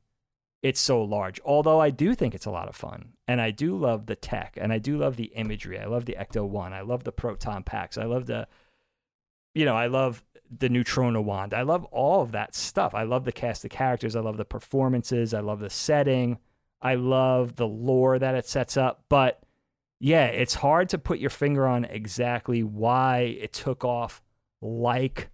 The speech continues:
something enormous like Star Trek, what, like something enormous like Star Wars, like Doctor Who, like Back to the Future, like all these big nerd culture things, Superman, Batman, all this kind of stuff.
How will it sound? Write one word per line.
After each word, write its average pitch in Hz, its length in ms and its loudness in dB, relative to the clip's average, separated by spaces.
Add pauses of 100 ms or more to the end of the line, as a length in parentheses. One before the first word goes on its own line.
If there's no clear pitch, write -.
(140)
something 113 380 0
enormous 101 440 -4
like 107 160 -8
Star 82 240 -8
Trek, - 380 -14 (500)
what, 123 340 0
like 127 260 -2
something 123 360 -2
enormous 107 500 -8
like 107 180 -8
Star 87 380 -6
Wars, 90 480 -12
like 113 440 -6 (720)
Doctor 117 360 -2
Who, 110 520 0 (360)
like 127 280 2
Back 127 200 0
to - 80 -6
the 117 80 -2
Future, 117 360 -2
like 107 200 -6 (100)
all 139 220 6
these 151 200 2
big 127 240 0
nerd 113 200 -2
culture 113 300 -2
things, 147 340 0
Superman, 98 540 -4
Batman, 113 420 -6
all 117 120 -2
this 120 160 -4
kind 110 160 -4
of 98 60 -8
stuff. 113 240 -2